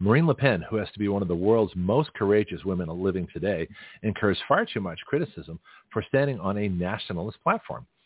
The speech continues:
as if it's a bad thing. The national character of France is what the French people once felt so proud to uphold since the time of the great, of its great influence over European, uh, enlightenment. This French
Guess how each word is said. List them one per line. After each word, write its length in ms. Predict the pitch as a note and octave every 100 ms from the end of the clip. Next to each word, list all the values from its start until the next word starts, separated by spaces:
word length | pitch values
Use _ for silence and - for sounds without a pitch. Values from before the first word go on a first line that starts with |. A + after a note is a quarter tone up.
| _ -
as 120 | G2+
if 140 | B2 C3
it's 120 | C#3
a 40 | D#3+
bad 260 | G#3+ C4+
thing. 140 | - D#2 _ _ _ _ _ -
The 60 | A2
national 400 | D3+ C4 - A2
character 360 | C#3+ B2 -
of 80 | E2 -
France 260 | C3 E2+ - _ _ G#2+
is 100 | G2
what 120 | G#2+
the 80 | F2 -
French 180 | C#3 -
people 260 | B2 G2+ F#2
once 220 | G#2+ B2+ -
felt 200 | A2 F2+ -
so 140 | B2
proud 420 | B2 - B2+ E2+ -
to 120 | F#2+
uphold 400 | F2 C#3 G#2+ F#2+ - - _
since 140 | - D3
the 80 | C#3
time 280 | - G#2 G2+
of 80 | E2+
the 80 |
great, 300 | F2+ G#2 G#2 - -
of 100 | G#2+
its 120 | G2
great 240 | - G2+ F#2+
influence 400 | D#3 G#2 F2+ F#2
over 200 | G#2 F2
European, 600 | F2+ A2 A2 F#2+ F2 F#2
uh, 180 | F#2 F2+
enlightenment. 480 | G#2+ C3 E3+ F2 D2 _ _ _ _ - _
This 120 | A2+ A2+
French 200 | - A#2